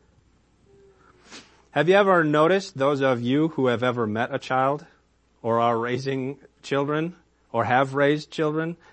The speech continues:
that just telling a kid to do something just because you said so is relatively ineffective? It's, uh, it's, it's hard to get long-term results.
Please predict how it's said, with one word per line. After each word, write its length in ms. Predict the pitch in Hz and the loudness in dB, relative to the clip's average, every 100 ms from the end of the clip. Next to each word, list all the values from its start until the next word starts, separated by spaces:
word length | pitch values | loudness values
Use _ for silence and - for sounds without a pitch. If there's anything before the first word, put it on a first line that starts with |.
| - | -2
that 120 | 135 | 0
just 340 | 147 180 - | 2 -2 -4
telling 440 | - - 180 190 180 | 0 2 4 2 0
a 60 | |
kid 320 | 165 - 170 165 | -2 0 0 0
to 100 | 135 | -4
do 260 | 113 143 | 0 0
something 600 | 151 160 160 - 156 147 | 0 -2 -2 -2 -4 -4
just 320 | 104 139 143 | -2 -2 -2
because 400 | - 143 147 143 | -4 -2 0 0
you 120 | 139 131 | -2 -6
said 340 | - 127 135 | -4 -4 -4
so 400 | - 139 151 156 - _ - | -2 0 0 -4 -12 _ -8
is 160 | 117 | -6
relatively 880 | 110 127 151 165 - 160 147 143 143 | -2 0 2 0 0 -2 0 -4 -2
ineffective? 720 | 139 139 - 127 - 139 131 _ _ _ _ _ - - 165 160 - - _ _ _ _ _ _ _ _ _ _ - _ _ _ | -2 -2 -6 -10 -8 -10 -10 _ _ _ _ _ -20 -20 -20 -20 -20 -20 _ _ _ _ _ _ _ _ _ _ -20 _ _ _
It's, 240 | 131 117 - | -8 -6 -2
uh, 260 | 131 127 139 | 0 0 -4
it's, 240 | 131 - - | -8 -10 -10
it's 160 | 190 | -2
hard 220 | 165 165 | 2 2
to 40 | 151 | 0
get 260 | 143 147 | -2 -2
long-term 680 | 131 147 151 139 156 147 135 | 0 0 0 -2 0 0 0
results. 680 | 127 117 143 107 - - | -2 0 0 0 -6 -20